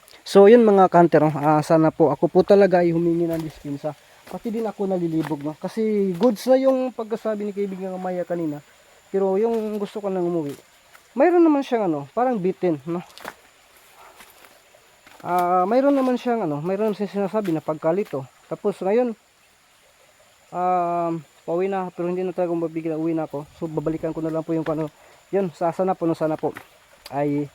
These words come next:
ah, maintindihan natin or tayo po ngayong pag-isipan natin, no. Kasi yung pagkalito talaga, di ba? Dalawa po yun, no.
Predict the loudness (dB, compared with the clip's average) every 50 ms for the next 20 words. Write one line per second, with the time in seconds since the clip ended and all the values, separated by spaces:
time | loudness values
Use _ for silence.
0 | _ _ _ _ _ _ _ _ _ _ _ _ _ -4 -2 0 0 0 0 0
1 | -2 -2 -2 -2 -2 0 0 0 0 -2 -2 -2 -4 -6 -6 -6 -10 -10 -8 -6
2 | -4 -4 -2 -2 -2 0 -2 -2 -4 -4 -6 -4 -4 -4 -4 -6 -4 -4 -4 -2
3 | -2 -2 -2 -4 -2 0 0 0 0 0 -2 -2 -4 -4 -6 -6 -8 -10 _ -20
4 | _ -20 -20 _ _ -8 -6 -2 2 2 2 2 2 0 0 0 0 0 0 0
5 | -2 -2 -4 -4 -6 -6 -4 -2 -4 -2 -4 -4 -4 -4 -2 -2 -2 -4 -6 -10
6 | -12 -12 -8 -6 -4 -2 -4 -4 -6 -8 _ -20 -20 -20 -20 -14 -10 -4 -2 2
7 | 4 4 4 4 4 2 2 2 2 2 0 -2 -4